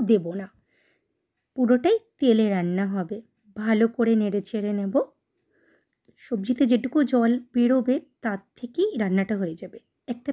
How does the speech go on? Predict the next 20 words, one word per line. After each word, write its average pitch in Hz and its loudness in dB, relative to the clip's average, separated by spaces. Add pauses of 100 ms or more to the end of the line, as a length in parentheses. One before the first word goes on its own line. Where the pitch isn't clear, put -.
পেঁয়াজ 233 4
কেটে 233 -6
নিয়েছি 208 -4
আমি, 220 0 (760)
পেঁয়াজটা 214 0
আমি 208 -2
দিয়ে 202 -4
দেব। 202 -8 (1300)
সবজিটা 220 -4
একটু 240 -4
নরম 214 4
হয়ে 240 4
আসবে, 240 -4 (100)
তখন 196 -12
আমরা 226 -4
পেঁয়াজটা 190 -6
অ্যাড 156 -16
করব। - -18 (1600)
দিয়ে 214 2
দিলাম 202 2